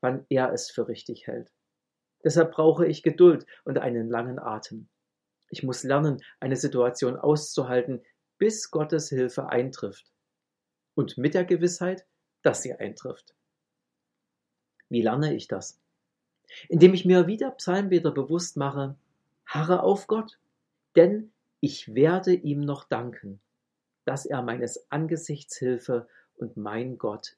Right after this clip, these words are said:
ist.“ Dieses glaubensvolle Ausharren ist ein Geschenk des Heiligen Geistes. Er gibt es unter dem Lesen und Hören von Gottes Wort.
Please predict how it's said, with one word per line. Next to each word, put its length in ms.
ist.“ 480
Dieses 320
glaubensvolle 680
Ausharren 500
ist 160
ein 140
Geschenk 340
des 220
Heiligen 320
Geistes. 580
Er 100
gibt 300
es 300
unter 340
dem 220
Lesen 480
und 260
Hören 380
von 180
Gottes 400
Wort. 260